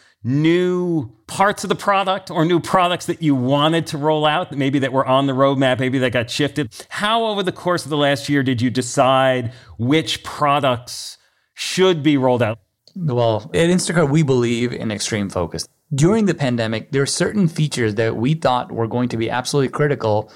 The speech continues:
Speaker 2: for us to be a safe and reliable service. And so we launched features such as making sure that our shoppers were getting safety checks every single day. For our customers, we launched features that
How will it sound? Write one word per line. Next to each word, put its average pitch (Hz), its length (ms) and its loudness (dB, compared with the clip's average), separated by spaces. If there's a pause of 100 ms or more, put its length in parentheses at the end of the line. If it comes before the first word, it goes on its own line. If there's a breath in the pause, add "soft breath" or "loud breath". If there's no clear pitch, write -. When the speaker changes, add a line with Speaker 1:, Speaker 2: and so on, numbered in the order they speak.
(180 loud breath)
Speaker 2:
for 147 240 0
us 156 280 0
to 147 120 -4
be 123 280 0
a 110 80 -4
safe 135 420 -4
and 120 140 -6
reliable 104 520 -2
service. - 500 -10 (380 soft breath)
And 117 300 -4
so 117 160 0
we 120 240 -2
launched 123 360 -2
features 120 500 -4
such 123 300 -2
as 110 580 -6
making 131 320 -2
sure 123 240 0
that 113 280 -2
our 113 200 -2
shoppers 120 580 -2
were 110 100 -2
getting 104 540 -6
safety 120 400 -6
checks 98 380 -4
every 117 240 -2
single 110 320 -2
day. 98 300 -2 (320 loud breath)
For 117 160 0
our 110 100 0
customers, 110 680 -2
we 113 200 -2
launched 110 340 -2
features 120 600 -2
that 110 300 -4